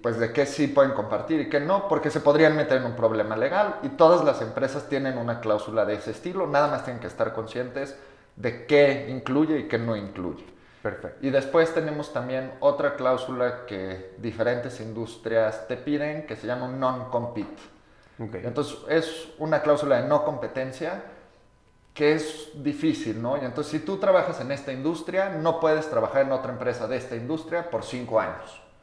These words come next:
Speaker 2: Que es muy difícil, ¿no? Eh, generalmente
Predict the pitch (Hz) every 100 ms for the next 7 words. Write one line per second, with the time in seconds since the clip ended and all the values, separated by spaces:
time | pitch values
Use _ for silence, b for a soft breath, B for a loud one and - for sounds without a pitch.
0 | b b b b b - 151 175 190 185
1 | 180 127 110 123 160 233 117 113 147 -
2 | 117 98 - 127 127 135 139 139 131 131
3 | 131 135 - -